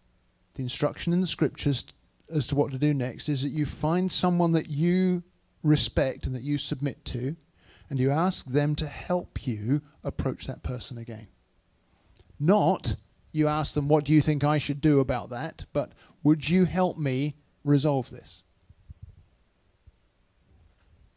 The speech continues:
Jane and I have had a number of times in our lives where we've done that,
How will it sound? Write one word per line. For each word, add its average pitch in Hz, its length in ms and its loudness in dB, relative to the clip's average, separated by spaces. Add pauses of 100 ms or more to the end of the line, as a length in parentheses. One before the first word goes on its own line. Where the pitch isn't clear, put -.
(1300)
Jane 147 240 2
and 147 100 6
I 147 120 4
have 143 180 4
had 139 180 2
a 135 60 0
number 151 380 4
of 147 100 4
times 139 340 0
in 123 120 2
our 123 160 0
lives 123 360 -2
where 127 160 0
we've 117 240 -2
done 160 300 4
that, 113 420 -2